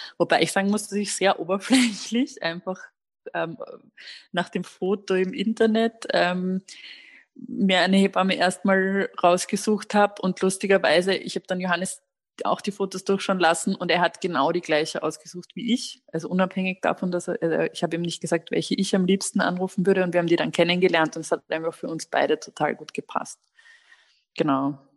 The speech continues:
Also ja, also mir war einfach in erster Linie wichtig, dass ich eine gute Hebammenbetreuung habe.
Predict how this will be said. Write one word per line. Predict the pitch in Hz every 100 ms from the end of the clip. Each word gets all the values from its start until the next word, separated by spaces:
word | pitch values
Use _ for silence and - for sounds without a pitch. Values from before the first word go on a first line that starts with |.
| _ _ _ _ _ _ - -
Also | 190 170
ja, | 165 165 165
also | 175 170
mir | 185
war | 180
einfach | 160 180
in | 180
erster | 160 170 185
Linie | 185 185 175
wichtig, | 156 185 180 -
dass | 160
ich | 170
eine | 170 160
gute | 165 160
Hebammenbetreuung | 151 - 147 143 147 151 - - 156
habe. | 151